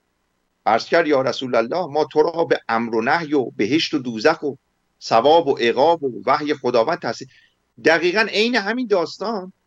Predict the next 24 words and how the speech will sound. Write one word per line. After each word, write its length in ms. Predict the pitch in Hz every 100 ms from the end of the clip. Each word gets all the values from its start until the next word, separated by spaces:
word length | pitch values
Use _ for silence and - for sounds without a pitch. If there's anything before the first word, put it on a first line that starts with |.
| _ _ _ _ _ _ _ _ _ _ _
توسط 360 | - 156 156 196
یه 160 | 226 226
انسان 280 | 170 208
دیگری 360 | 196 151 165 147
رخ 200 | 117 -
داد. 160 | 110 151
البته 500 | 127 135 160 185 190 _ _ _
نتیجهش 480 | 120 123 117 165 160
این 180 | 165 160
نبود. 340 | 139 98 - - _ _ _ _ _ _ _ _ _ _ _ _ _ _ _
پیامبر 400 | - 180 226 220
اسلامی 220 | 214 220 202
درگیری 460 | 190 175 160 180
داشت، 280 | 185 151 -
دعوایی 380 | 139 143 180 185
داشت 300 | 160 - - _
با 120 | 139
یه 80 | 151
آقایی. 480 | 139 127 170 233 226 _ _ _ _ _ _ _ _ _ _ _ _ _ _ _ _ _ _ _ _ _
همین 220 | 180 240 220
مشکل 300 | 160 202 196
مالی 300 | 160 156 170
پیش 220 | 143 147
آمد. 260 | 131 135